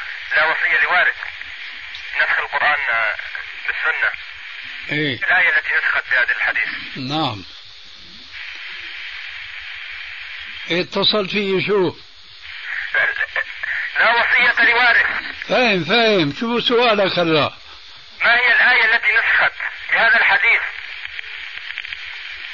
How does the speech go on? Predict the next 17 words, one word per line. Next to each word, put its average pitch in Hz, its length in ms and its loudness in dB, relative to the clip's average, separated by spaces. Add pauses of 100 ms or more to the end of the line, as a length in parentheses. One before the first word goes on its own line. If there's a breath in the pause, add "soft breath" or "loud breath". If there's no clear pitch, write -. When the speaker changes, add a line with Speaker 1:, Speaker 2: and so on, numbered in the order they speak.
(580)
Speaker 2:
الآية 214 500 4
اللي 196 260 4
بتقول 220 320 2
الوصية 196 760 4
للوالدين. 190 1080 2 (2000)
Speaker 1:
طيب. 120 140 2 (760)
آه، 147 420 4 (200)
سؤال 185 260 4
ثاني. 190 260 6 (400)
Speaker 2:
نعم. 175 400 2 (640)
Speaker 1:
آه، 139 580 2 (760)
الأخ 214 240 4
المسلم 214 380 2
اللي - 140 4
كان 202 140 4
متزوج 196 400 2
أمريكية - 600 4